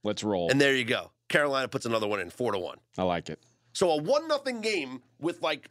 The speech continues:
Speaker 2: three minutes left or two minutes left could actually become four to one.
Speaker 1: Yeah.
Speaker 2: I'm not saying it's gonna happen, but didn't we just see the Islanders beat the Hurricanes five to one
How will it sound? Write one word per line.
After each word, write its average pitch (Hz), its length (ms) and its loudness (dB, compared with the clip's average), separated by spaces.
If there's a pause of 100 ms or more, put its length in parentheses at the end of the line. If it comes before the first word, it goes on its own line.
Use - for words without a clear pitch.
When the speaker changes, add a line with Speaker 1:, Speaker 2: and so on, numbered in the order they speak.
Speaker 2:
three 233 300 0
minutes 226 300 -4
left 226 400 -4
or 143 120 0
two 254 340 -2
minutes 247 280 -2
left 240 240 -6 (320)
could 349 140 2
actually 320 320 -2
become 285 320 0
four 311 260 0
to 311 60 0
one. 330 240 0
Speaker 1:
Yeah. 160 200 4 (920)
Speaker 2:
I'm 131 100 4
not 107 160 6
saying 107 160 2
it's 87 100 -6
gonna 92 160 2
happen, 190 400 2
but 123 220 -2 (540)
didn't 302 240 0
we 320 120 -2
just 196 400 -2
see 180 240 -6
the 156 240 0
Islanders 151 680 0 (960)
beat - 460 -6 (480)
the 160 180 4
Hurricanes 170 720 -2 (200)
five 175 680 2
to 175 140 2
one 110 440 -2